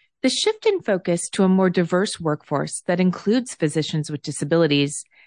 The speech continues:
has gained considerable international traction.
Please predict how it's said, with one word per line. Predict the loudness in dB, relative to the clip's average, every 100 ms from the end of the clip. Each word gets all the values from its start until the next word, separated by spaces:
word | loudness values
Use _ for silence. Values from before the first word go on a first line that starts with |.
| _
has | -4 0
gained | 2 2 2 0
considerable | -2 0 0 2 2 2 0 0
international | -4 -4 -2 -2 -2 -4 -6 -6
traction. | -4 -4 -4 -10 -10 -10